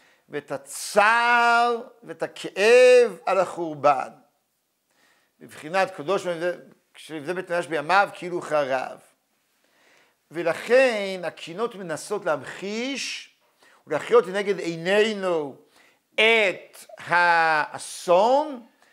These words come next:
שנרגיש כאילו זה קרה לנו, זה הפוך את זה משהו הרבה יותר מוחשי,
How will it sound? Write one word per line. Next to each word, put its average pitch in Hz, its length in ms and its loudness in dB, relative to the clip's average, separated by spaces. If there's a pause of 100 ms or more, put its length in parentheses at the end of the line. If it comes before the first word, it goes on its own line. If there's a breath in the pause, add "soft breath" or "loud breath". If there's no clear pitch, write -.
שנרגיש 165 400 -10
כאילו 202 200 -10
זה 165 100 -10
קרה 160 300 0
לנו, 247 680 0 (100)
זה 143 120 -12
הפוך 180 300 -2
את 180 100 -4
זה 165 120 -4
משהו 175 320 0
הרבה 160 160 -4
יותר 175 680 -4 (460 soft breath)
מוחשי, 240 1120 -8